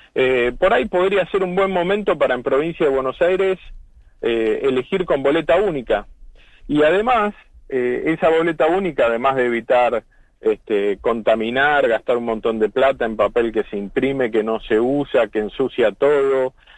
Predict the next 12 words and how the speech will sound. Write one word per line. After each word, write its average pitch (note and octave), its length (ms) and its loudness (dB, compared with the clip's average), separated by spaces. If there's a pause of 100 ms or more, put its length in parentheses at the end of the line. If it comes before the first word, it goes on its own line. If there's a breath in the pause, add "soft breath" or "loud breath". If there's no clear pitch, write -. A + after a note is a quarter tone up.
que C3 80 0
además D3+ 300 0
es, D#3+ 140 2 (260)
puede G3+ 300 2
ser G#3 300 2
foco C#3+ 380 0
de A#2+ 120 0
va-, A2+ 220 2
de A#2 120 -2
algún B2 280 -2
contagio, D3 760 -2 (500 loud breath)
eh, G#2+ 680 0